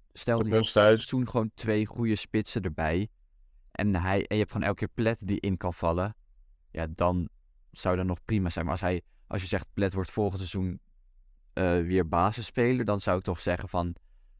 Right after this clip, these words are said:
Speaker 1: nou ja, sorry, liever niet op, dan.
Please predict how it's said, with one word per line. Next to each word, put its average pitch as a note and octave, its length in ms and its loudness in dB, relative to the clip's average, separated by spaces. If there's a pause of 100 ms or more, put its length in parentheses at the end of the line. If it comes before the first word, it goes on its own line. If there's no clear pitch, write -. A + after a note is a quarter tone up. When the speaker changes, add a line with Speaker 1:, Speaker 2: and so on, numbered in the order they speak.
(640)
Speaker 1:
nou F#2 180 -4
ja, F2+ 160 -4
sorry, E2+ 640 0
liever F2 600 -2
niet E2+ 240 -2
op, C#2+ 80 -12 (500)
dan. D#2+ 460 -6